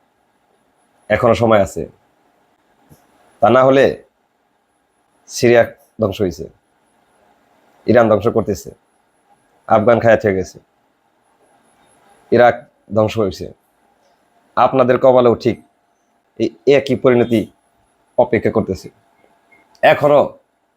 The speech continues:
যদি সজাগ না হন, এখনো যদি আপনারা এক না হন, আমার কথা আপনাদের কান পর্যন্ত হয়তো পৌঁছাবে না।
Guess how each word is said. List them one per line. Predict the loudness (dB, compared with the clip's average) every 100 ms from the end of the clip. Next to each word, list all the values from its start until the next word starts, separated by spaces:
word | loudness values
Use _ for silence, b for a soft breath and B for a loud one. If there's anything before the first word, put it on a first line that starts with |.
| -10
যদি | -4 -2 -4 -12 _ _ _ _ _ _ _
সজাগ | -10 0 2 2 0
না | -2
হন, | -2 -6 -14 _ _ _ _ _ _
এখনো | 0 0 0 2
যদি | 2
আপনারা | 2 2 0 -4 _ _ _ _ _ _ _ _ _
এক | 2 2 2
না | -2
হন, | -2 -6 -12 _ _ _ _ _ _ _ _ _ _ _ _ _ _ _ _ _ _ _ -20 _ _ _ _ _ _ _
আমার | -2 2 2 0 -6 _ _ _ _ _ _
কথা | 0 2
আপনাদের | 0 -2 -2 -8 _ _ _
কান | -2 -2
পর্যন্ত | -4 -4 -4
হয়তো | -4 -6 -6
পৌঁছাবে | -4 -4 -4 -6
না। | -10